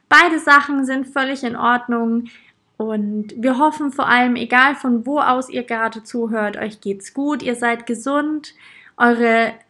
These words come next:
Familie und Freunde sind gesund, eure Tiere natürlich auch. Und wir hoffen ganz fest, dass es so bleibt. Bleibt deswegen zu Hause, achtet auf euch und eure Mitmenschen. Und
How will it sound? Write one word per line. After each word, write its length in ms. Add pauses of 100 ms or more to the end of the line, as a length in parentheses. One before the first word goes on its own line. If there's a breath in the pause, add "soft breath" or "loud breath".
(280)
Familie 680
und 80
Freunde 420
sind 220
gesund, 760
eure 260
Tiere 340
natürlich 540
auch. 280 (560 soft breath)
Und 440
wir 160
hoffen 300
ganz 300
fest, 260
dass 160
es 100
so 120
bleibt. 560
Bleibt 360
deswegen 380
zu 220
Hause, 420
achtet 380
auf 280
euch 300
und 80
eure 220
Mitmenschen. 800
Und 260